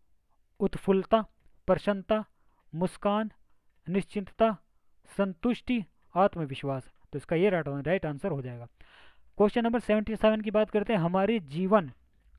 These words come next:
कब निराशा के अंधकार से भर जाता है? जब क्रोध, शोक, ईर्ष्या, चिंता, भय आदि घातक मनोभाव लंबे समय तक अपनी तीव्रता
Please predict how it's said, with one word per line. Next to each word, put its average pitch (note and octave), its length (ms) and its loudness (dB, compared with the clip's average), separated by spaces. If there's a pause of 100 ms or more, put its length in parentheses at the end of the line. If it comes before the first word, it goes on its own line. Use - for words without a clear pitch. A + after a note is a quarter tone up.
कब A3 160 6
निराशा G3 400 2
के A3 120 -2
अंधकार F3+ 400 0
से G#3 140 -2
भर D#3 160 2
जाता C3 300 -4
है? A#2 120 -10 (460)
जब F3+ 360 0
क्रोध, F#3 360 4 (440)
शोक, - 460 2 (220)
ईर्ष्या, F#3+ 480 2 (300)
चिंता, G3 400 0
भय D#3 400 4 (240)
आदि F#3 400 2 (680)
घातक E3 540 -2
मनोभाव F3 580 2
लंबे F3 320 2
समय E3 280 -4
तक - 220 -2 (200)
अपनी G#3+ 280 -2
तीव्रता F#3+ 580 0